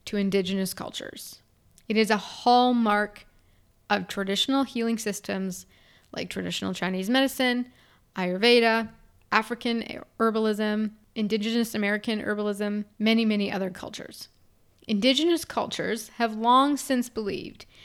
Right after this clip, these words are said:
that plants are our teachers, they are our guides, and it is extremely offensive to label traditional culture and ways of knowing as primitive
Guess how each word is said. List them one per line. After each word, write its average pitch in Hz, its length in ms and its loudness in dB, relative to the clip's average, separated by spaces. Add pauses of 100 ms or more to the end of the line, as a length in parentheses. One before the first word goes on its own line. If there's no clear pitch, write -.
(200)
that 196 240 -2
plants 208 400 0
are 190 180 -4
our 190 120 -4
teachers, - 580 -10
they 190 140 -4
are 185 220 -2
our 208 80 0
guides, 226 580 0 (500)
and 208 140 -2
it 202 80 2
is 196 220 -4
extremely 220 640 0
offensive 220 800 -4 (320)
to 233 180 0
label 208 520 2
traditional 214 540 0
culture 202 720 -2 (520)
and 190 180 -2
ways 180 260 -2
of 247 100 -4
knowing 180 580 -2
as - 180 -6
primitive - 640 -2